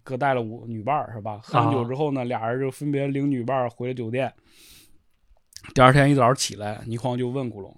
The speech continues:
Speaker 1: 说：“你昨天晚上听没听到我屋里有女人这个大喊救命啊？”
Speaker 2: 啊。
Speaker 1: 古龙就回答呀，说，说：“没有啊，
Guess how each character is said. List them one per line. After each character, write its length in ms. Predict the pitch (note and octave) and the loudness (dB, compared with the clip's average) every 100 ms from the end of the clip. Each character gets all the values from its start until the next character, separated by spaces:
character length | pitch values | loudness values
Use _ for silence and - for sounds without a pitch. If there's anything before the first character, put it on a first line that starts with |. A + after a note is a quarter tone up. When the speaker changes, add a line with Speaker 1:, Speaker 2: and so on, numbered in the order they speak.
| _ | _
Speaker 1:
说 80 | C3 | -6
：“你 220 | C3 B2+ D#3 E3 D#3+ D#3 C#3+ - - - - | -6 0 6 8 8 6 2 -8 -20 -20 0
昨 120 | E3 | 6
天 80 | F#3+ | 8
晚 220 | F3+ C3 | 6 4
上 180 | C3+ D3 | 2 0
听 200 | D#3 G3 | 0 0
没 60 | F#3+ | 2
听 120 | F#3+ | 2
到 140 | F3 | 2
我 120 | D#3+ | 2
屋 220 | B2+ D3+ D#3+ | -2 -2 -2
里 120 | D3 | 0
有 140 | D3 | 0
女 120 | D3+ | -2
人 260 | A#2+ A2 A#2+ | -4 -4 -6
这 100 | C#3 | -6
个 80 | C3+ | 0
大 200 | - D3 | 0 0
喊 200 | - A2+ | -4 -8
救 160 | D3 | -6
命 220 | C#3+ D#3 C3 | -4 -4 -4
啊？” 160 | A2 - | -8 -2
Speaker 2:
啊。 340 | A#2+ A#2 A2 - | 4 4 4 -4
Speaker 1:
古 140 | A#2+ A#2+ | -4 -2
龙 160 | A#2 | -2
就 80 | C3+ | -2
回 160 | C3 A#2+ | -2 0
答 220 | G#2+ G#2 | 0 -4
呀， 160 | G#2 - | -8 -8
说， 160 | C#3+ | -6
说 80 | D#3+ | -2
：“没 140 | G3 B3+ | 2 4
有 160 | C4 | 4
啊， 180 | F#3 | 0